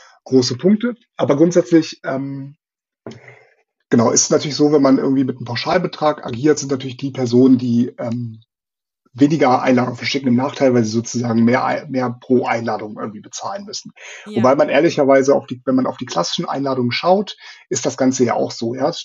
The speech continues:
Speaker 1: Druckt man nur fünf Einladungen, kostet irgendwie das pro Stück irgendwie fünf Euro, druckt man irgendwie fünfzehn, dann kostet es vielleicht drei fünfzig. Ähm, das heißt, man
Speaker 2: Absolut.
Speaker 1: hat das,
Speaker 2: Mhm.
Speaker 1: hat das gleiche Problem da auch.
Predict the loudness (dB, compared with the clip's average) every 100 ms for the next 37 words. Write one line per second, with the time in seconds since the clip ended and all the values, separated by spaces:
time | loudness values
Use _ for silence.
0 | -14 -18 -2 0 0 0 -2 0 -2 0
1 | 0 0 -2 -8 -10 -6 -2 -2 -4 -10
2 | -8 -6 -4 -4 -4 -4 -4 -4 -6 -2
3 | -2 0 0 -2 -6 -6 -4 -2 -4 -6
4 | -10 -6 -2 -2 -2 -8 -12 -12 -10 -12
5 | -10 -12 -12 -14 -14 -16 -18 -20 _ -20
6 | -18 -18 -20 -20 -10 -8 -6 -6 -4 -2
7 | 0 0 0 -4 -2 -2 -4 -6 -12 -10
8 | -8 -4 -2 -2 -4 -6 0 0 0 0
9 | 0 -2